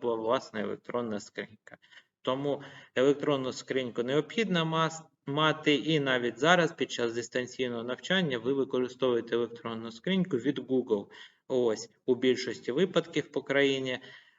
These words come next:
Е, ну, тим не менш, е, треба ще, ось ми, повторити цей алгоритм, як створити електронну скриньку. Давайте з вами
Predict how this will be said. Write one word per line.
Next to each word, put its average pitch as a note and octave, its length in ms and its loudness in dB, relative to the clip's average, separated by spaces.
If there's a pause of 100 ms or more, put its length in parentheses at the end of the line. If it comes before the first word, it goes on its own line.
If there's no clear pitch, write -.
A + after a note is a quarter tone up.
Е, C3 340 2
ну, D#3 200 2
тим E3 360 2
не D3+ 100 2
менш, G3 640 4
е, C#3 420 4 (380)
треба C#3 420 6
ще, C#3+ 560 2 (1000)
ось C3 280 0
ми, B2 280 0 (280)
повторити C#3 640 4
цей - 180 2
алгоритм, D3+ 800 2 (920)
як D3+ 340 4
створити A#2+ 560 0
електронну A2+ 680 0
скриньку. G#2 480 -8
Давайте D#3+ 460 4
з B2 80 -8
вами B2 360 4